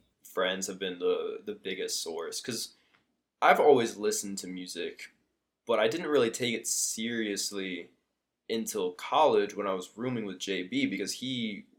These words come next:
was way more into it than I was. And so because we were just in a dorm, like, we were pretty chill about playing music out loud,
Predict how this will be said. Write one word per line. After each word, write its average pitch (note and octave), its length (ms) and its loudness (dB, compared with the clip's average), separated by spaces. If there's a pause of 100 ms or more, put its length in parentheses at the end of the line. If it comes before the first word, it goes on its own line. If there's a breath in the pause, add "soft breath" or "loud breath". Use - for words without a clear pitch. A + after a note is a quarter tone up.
(240)
was G2 220 -10
way A2 180 6
more G2 220 0
into F2+ 360 -6
it E2 260 -4 (640)
than F2 140 -4
I A2 180 2
was. F2 460 -2
And G#2+ 120 -8
so F2+ 480 -2 (600)
because C3 360 4
we A#2 120 -2
were A2+ 80 0
just G2+ 160 -4
in G#2 80 -4
a - 80 -6 (100)
dorm, A2+ 520 4
like, G2+ 180 -2
we B2+ 80 -2
were A#2+ 100 2
pretty A2+ 280 -4
chill G2+ 220 0
about F2+ 200 0
playing F#2+ 260 -4
music F2+ 260 -8
out D#2 200 -4
loud, D2 420 -2